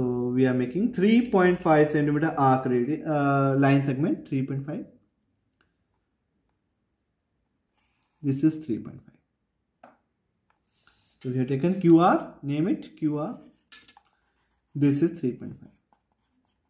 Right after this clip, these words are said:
Now with Q S center and arc radius Q S ये आर्क रेडियस कितनी है हमारी? अ, सॉरी, ये है, अ, पी। क्यूपी, पीक्यू कितना है? फ़ोर सेंटीमीटर। So,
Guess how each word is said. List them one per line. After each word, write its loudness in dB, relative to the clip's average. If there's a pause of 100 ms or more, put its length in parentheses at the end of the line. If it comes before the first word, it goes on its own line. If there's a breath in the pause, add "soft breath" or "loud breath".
(800)
Now 6
with 2
Q 6
S 2
center 4
and 6
arc 4
radius 2 (880 soft breath)
Q 2 (500)
S 0 (420)
ये 2
आर्क 4
रेडियस 2
कितनी 0
है 4
हमारी? 2 (840)
अ, 0
सॉरी, 0
ये 4
है, 0
अ, -12
पी। -2 (420 loud breath)
क्यूपी, 6
पीक्यू 4
कितना 2
है? 2
फ़ोर 6
सेंटीमीटर। 2 (120)
So, 2